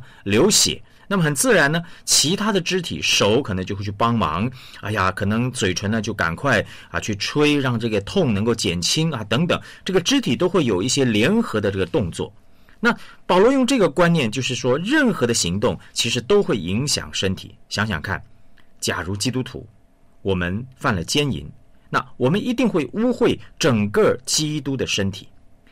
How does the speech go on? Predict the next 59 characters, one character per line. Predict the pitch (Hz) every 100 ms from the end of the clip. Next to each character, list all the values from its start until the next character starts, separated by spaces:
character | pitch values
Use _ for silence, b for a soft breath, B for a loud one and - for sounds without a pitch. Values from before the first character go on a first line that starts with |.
| b
所 | 285
以 | 247
保 | 196
罗 | 175
在 | 226 277
这 | 254
里 | 175
所 | 131 107
强 | - 85 110
调 | 170
的 | 117 78 B B
是 | - 226
一 | 185
个 | 170
教 | - 294 254 175 123
会 | 120 - 233 135
的 | 101
一 | 110
个 | 104
生 | 101 - 101 101
活， | 85 71 80 b b b _ -
这 | 208
种 | 135 110
肢 | - 247
体 | -
的 | 78
关 | 85 104 98
系。 | - - -
千 | - 269
万 | 285 214
不 | 247
要 | 220
以 | 131
为 | 92 98 117 B B
犯 | - 220 147
罪 | 135 175 107
淫 | 104 104 120
乱 | 180 202 104 B -
只 | 110
是 | -
我 | 110 90
个 | - 254 170 110
人 | 87 82
的 | 104
自 | 90 - - 139 92
由。 | 69 78 117 - - - -
很 | -
多 | 175
时 | 226 185
候 |
我 | 135
们 | 104 107 120
非 | 120 135
常 | 127 92 104 101 B -
强 | - - 82 117
调 | 131 92 80 - - _ -
所 | - 90
谓 | 98
的 | 92